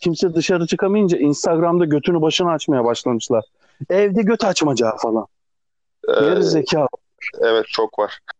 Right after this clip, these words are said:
Speaker 2: Ama, e, bir bunalım hali de şimdi anne babaya ma-, şimdi bak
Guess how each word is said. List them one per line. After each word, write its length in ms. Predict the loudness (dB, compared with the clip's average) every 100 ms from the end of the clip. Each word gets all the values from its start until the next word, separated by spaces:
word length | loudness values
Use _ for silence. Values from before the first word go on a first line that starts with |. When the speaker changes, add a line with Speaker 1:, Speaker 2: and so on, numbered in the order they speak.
| -8
Speaker 2:
Ama, 380 | -2 0 0 0 -2
e, 140 | 0
bir 180 | -2 0
bunalım 300 | 0 0 0
hali 440 | -2 0 0 2
de 200 | 0 0 -2
şimdi 380 | -6 -2 0 0 -2 _
anne 340 | -6 -2 0 0
babaya 240 | 2 0
ma-, 200 | 0 -4
şimdi 220 | -6 -6
bak 80 | -6